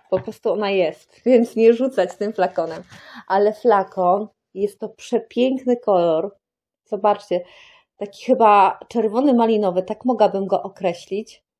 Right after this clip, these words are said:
Czy tutaj coś widać? Nie jest przezroczysty,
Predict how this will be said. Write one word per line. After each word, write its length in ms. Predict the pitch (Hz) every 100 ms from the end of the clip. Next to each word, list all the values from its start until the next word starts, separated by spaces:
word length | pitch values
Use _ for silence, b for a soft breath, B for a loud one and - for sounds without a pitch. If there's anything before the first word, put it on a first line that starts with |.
| _ _ _ _ _ _ _ _ _ _ _ _ _ _
Czy 100 | 202
tutaj 240 | - 214
coś 220 | 214 208
widać? 420 | 202 196 214 226 226
Nie 200 | 269 381
jest 200 | - -
przezroczysty, 1160 | 240 233 214 208 202 196 185 - - 185 226